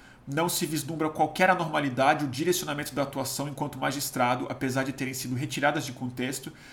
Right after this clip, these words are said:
e do sensacionalismo das matérias, que ignoram o gigantesco esquema de corrupção revelado pela Operação Lava Jato. Nossa, ele escreve mal mesmo. Mas, é,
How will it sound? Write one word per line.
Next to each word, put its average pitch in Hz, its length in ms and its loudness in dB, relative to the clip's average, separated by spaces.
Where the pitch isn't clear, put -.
e 135 80 2
do 131 100 -4
sensacionalismo 143 800 -4
das 139 140 -2
matérias, 123 560 -4
que 135 100 -4
ignoram 131 520 4
o 139 40 -2
gigantesco 143 560 -2
esquema 135 320 -6
de 127 100 -8
corrupção 127 500 -4
revelado 131 420 -2
pela 127 140 -4
Operação 123 460 -4
Lava 127 280 0
Jato. 107 420 -8
Nossa, 127 160 -2
ele 120 80 -4
escreve 135 340 -2
mal 127 420 4
mesmo. 127 720 -2
Mas, 131 440 2
é, 135 760 4